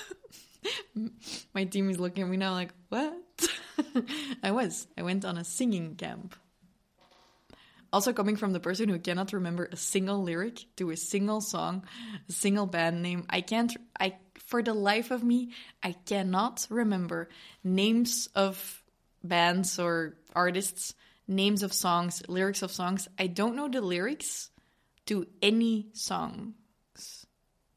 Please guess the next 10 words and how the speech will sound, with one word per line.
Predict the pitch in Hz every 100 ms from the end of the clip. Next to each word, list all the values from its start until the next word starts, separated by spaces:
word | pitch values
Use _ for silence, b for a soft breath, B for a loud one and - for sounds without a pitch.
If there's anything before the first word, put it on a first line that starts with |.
| _ _ -
How | 196
weird | 196 185 170
is | 180
that? | 160 - _ _ _ _ _ _ _ _ _
But | -
I | 196
was | 190 190
in | 190
that | 180 165
choir. | - - -